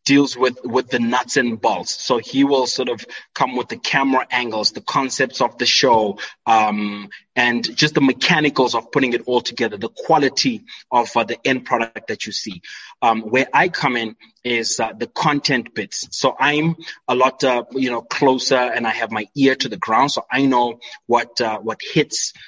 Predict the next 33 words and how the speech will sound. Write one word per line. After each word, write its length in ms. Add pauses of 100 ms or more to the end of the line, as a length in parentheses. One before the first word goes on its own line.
(140)
uh, 220
out 220
there 180
right 260
now, 280
what 180
is 240
trending, 480
what 180
people 300
are 60
listening 520
to, 160
what 200
is 220
being 300
spoken 460
about, 320 (280)
what 160
are 80
the 120
trending 460
topics, 600
uh, 140
for 180
instance, 440 (400)
uh, 260 (120)
who 180
are 60
the 140
judges 580
to 200
get, 380